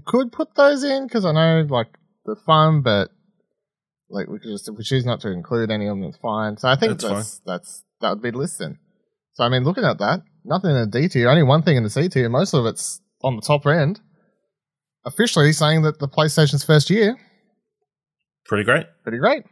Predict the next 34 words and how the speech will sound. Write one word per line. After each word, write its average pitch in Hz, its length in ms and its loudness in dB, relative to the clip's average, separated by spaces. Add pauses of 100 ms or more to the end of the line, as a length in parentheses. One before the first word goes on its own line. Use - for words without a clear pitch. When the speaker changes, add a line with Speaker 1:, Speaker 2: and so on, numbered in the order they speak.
(360)
Speaker 1:
I 123 100 -2
mean, 123 420 -2 (340)
so 139 300 2 (400)
what's 151 140 -6
that? 135 200 0
One, 147 160 2
two, 151 500 0 (180)
three, 139 500 -2
four, 127 1120 -2 (200)
five, 117 840 -4 (180)
six, - 720 -10
seven. 120 300 -2 (220)
So 127 100 -4
we've 151 80 4
got 175 160 2
eight 160 180 0
games 117 300 -4
here 120 280 -4 (1080)
in 117 60 -10
the 117 80 -8
first 120 300 -4
year. 117 300 -2 (840)
That's - 680 -14 (160)
nearly 135 460 2
one 107 200 -2
a 98 40 -4
month. 107 300 -4 (680)
And 110 100 -10
then 110 80 -4
if 110 120 -10
you 113 80 -6
chucked - 260 -2
in 110 240 -4
the 101 440 -4